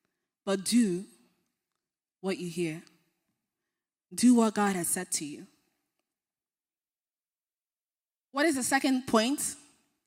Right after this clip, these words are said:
Honor. I just wanna make sure that we're following. The first one is what?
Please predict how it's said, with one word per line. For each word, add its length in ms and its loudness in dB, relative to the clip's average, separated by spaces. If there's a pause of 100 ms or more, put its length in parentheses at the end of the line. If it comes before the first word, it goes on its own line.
(1200)
Honor. 480 6
I 100 4
just 120 8
wanna 140 6
make 160 4
sure 100 2
that 120 2
we're 120 0
following. 600 -2 (280)
The 80 0
first 260 6
one 140 4
is 100 4
what? 240 8